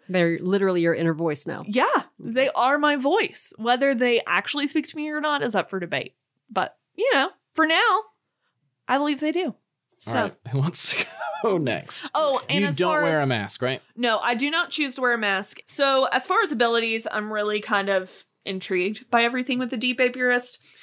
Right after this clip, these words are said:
Speaker 2: So th-, in fact, they're one of my skills. They are starting to take over the structure of my bone,
Speaker 1: Mm-hmm.
Speaker 2: and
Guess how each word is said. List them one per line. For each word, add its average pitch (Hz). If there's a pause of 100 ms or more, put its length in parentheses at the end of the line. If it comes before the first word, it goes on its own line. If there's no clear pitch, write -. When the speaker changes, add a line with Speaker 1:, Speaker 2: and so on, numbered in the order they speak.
(200)
Speaker 2:
So 247
th-, 214
in 226
fact, -
they're 208
one 220
of 214
my 190
skills. 208 (320)
They 220
are 214
starting 214
to 214
take 202
over 202
the 190
structure -
of 202
my 175
bone, 180 (300)
Speaker 1:
Mm-hmm. 156 (340)
Speaker 2:
and 214